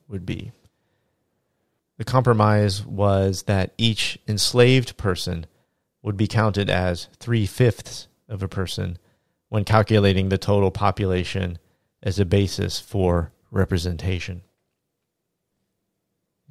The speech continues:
Governor Morris, who despite his first name was never governor, but was later a United States Senator from New York,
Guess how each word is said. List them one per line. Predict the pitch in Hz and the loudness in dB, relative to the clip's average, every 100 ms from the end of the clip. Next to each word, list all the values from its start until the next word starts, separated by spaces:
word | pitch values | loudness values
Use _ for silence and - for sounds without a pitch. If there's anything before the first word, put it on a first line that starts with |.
| _ - | _ 2
Governor | 135 143 139 | 6 8 6
Morris, | 127 120 117 131 160 - - - | 6 8 8 8 6 0 -6 -4
who | - 107 | 0 2
despite | 104 101 - 107 110 - | 2 -2 0 0 0 -2
his | 110 104 95 | -2 -2 -2
first | - 110 101 - | -6 -4 -4 -4
name | 101 98 110 117 | -2 -2 0 -2
was | 104 92 90 | -2 -4 -2
never | 95 90 92 82 _ _ - | -4 -2 -4 -6 _ _ -4
governor, | 98 90 92 120 - _ _ _ _ _ - | -2 -2 -4 -4 -8 _ _ _ _ _ -8
but | 110 | -4
was | 92 87 | -4 0
later | 104 101 101 | 2 2 2
a | 98 98 95 | 2 2 2
United | 95 95 98 98 92 | 2 0 2 2 0
States | - 101 90 - | 0 0 0 -2
Senator | - 107 104 92 98 | 0 2 2 2 0
from | 87 110 98 | 0 -2 -2
New | 92 | 0
York, | 95 113 110 - | 2 4 2 0